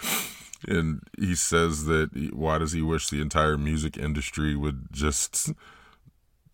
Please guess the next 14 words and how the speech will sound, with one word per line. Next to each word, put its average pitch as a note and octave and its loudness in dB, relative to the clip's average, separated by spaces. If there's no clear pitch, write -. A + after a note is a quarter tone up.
it, E2 0
there's F#2+ 6
a F2+ 4
lot D#2 4
of C#2 -2
vulgarity, D2 2
but, D2 0
yeah, F2 8
anyways. D2 2
So G2+ 6
it G2 8
opens G#2+ 8
up F#2+ 6
with E2 2